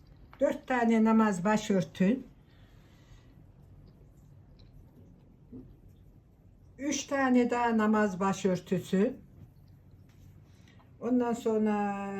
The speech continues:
iki, dört, beş tane, altı tane yazma. Bak böylece göstereyim. Özdülek havlu.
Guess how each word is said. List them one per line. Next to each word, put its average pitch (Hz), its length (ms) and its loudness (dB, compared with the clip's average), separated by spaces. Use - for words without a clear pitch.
iki, 233 540 -4
dört, 233 400 0
beş 277 260 2
tane, 202 720 -2
altı 254 340 -2
tane 208 380 0
yazma. 226 800 2
Bak 190 200 -6
böylece 208 440 2
göstereyim. 185 920 2
Özdülek 262 640 2
havlu. 196 560 -2